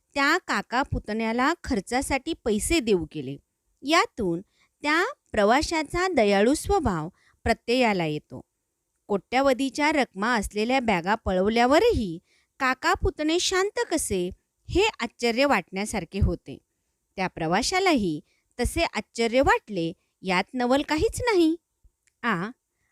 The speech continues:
पाठाचा शेवट वाचण्यापूर्वी तरुण व म्हातारा यांच्याविषयी तुमच्या मनात कोणते विचार आले ते लिहा.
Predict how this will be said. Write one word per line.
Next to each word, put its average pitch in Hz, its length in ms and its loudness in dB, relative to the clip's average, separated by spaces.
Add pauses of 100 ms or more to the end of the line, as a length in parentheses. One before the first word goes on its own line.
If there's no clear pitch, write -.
(140)
पाठाचा 359 640 -2
शेवट 285 400 -2
वाचण्यापूर्वी 240 840 -2 (400)
तरुण 427 340 2
व 494 180 0
म्हातारा 175 440 -4 (380)
यांच्याविषयी 330 800 0
तुमच्या 269 320 -2
मनात 294 260 0 (100)
कोणते 247 340 -2
विचार 370 320 -2
आले 165 320 -4 (320)
ते 269 140 0
लिहा. 156 240 -4